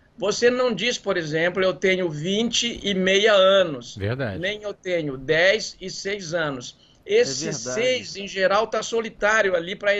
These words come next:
Speaker 1: pra identificar o seis, mas composto com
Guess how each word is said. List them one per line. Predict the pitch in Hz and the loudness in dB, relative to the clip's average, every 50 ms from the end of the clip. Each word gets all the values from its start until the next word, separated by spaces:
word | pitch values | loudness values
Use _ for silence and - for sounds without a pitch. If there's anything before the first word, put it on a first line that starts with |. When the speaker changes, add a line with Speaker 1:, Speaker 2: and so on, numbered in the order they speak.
| 196 - - | -2 -6 -8
Speaker 1:
pra | 180 170 170 175 | -8 -6 -6 -6
identificar | 170 160 180 175 - - 170 - 196 190 214 208 - _ _ _ _ _ _ - _ _ _ _ | -6 -6 -10 -10 -10 -12 -10 -4 -4 -4 -4 -4 -8 _ _ _ _ _ _ -20 _ _ _ _
o | - 226 | -2 -2
seis, | 262 - - - - 208 214 220 226 247 285 285 - - - _ - _ _ _ _ _ | -2 -2 -4 -6 0 2 4 4 4 4 2 -2 -6 -12 -16 _ -20 _ _ _ _ _
mas | - 190 208 214 - | -6 -4 -4 -4 -4
composto | - - 220 233 214 156 - 202 214 226 226 220 - 226 | -4 -4 -4 -4 -4 -6 0 4 4 4 4 2 -4 -10
com | 208 - 208 220 | -6 -4 -2 0